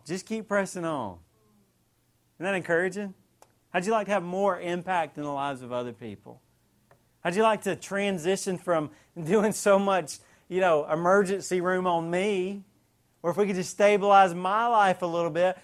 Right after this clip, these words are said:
where I could turn around and go help rescue some others? Amen?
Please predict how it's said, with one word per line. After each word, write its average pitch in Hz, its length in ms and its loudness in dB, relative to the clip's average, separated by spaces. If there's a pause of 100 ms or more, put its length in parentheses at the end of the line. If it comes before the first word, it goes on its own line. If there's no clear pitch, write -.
(100)
where 151 140 2
I 185 120 8
could 196 180 0
turn 190 200 -2
around 180 220 -2
and 160 80 -6
go 160 120 0
help 160 220 0
rescue 147 340 -4
some 135 220 -8
others? 101 560 -8 (220)
Amen? 226 340 2